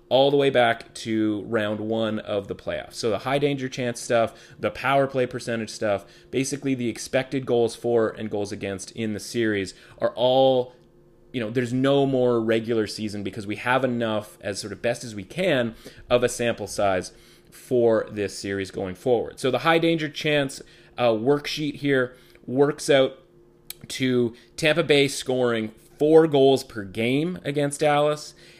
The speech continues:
and Dallas scoring two point seven five goals per game. Throw in the power play worksheet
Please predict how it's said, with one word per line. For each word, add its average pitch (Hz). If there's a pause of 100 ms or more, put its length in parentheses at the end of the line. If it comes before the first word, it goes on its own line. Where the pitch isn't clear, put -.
(100)
and 135
Dallas 127
scoring 123
two 135
point 127
seven 107 (160)
five 127
goals 92
per -
game. -
Throw 139
in 135
the 113
power 151
play 135
worksheet 123